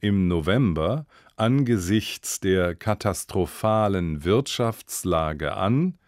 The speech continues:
venezolanische Schulden nicht, wie vereinbart, zurückzuzahlen.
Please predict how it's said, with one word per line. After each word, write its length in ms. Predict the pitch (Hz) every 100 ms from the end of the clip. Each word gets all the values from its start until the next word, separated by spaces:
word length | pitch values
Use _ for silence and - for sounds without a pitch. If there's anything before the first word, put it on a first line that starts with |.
| _ _ - - -
venezolanische 1080 | 92 113 123 117 113 95 90 110 143 - 135
Schulden 800 | - 117 98 92 95 117 151 - _ _
nicht, 480 | 160 175 - - - _ _ _
wie 260 | 90 92 90
vereinbart, 1000 | - 90 85 95 113 107 110 135 156 - _ _
zurückzuzahlen. 1400 | - - 170 123 - - - 101 78 - 85 73 73 78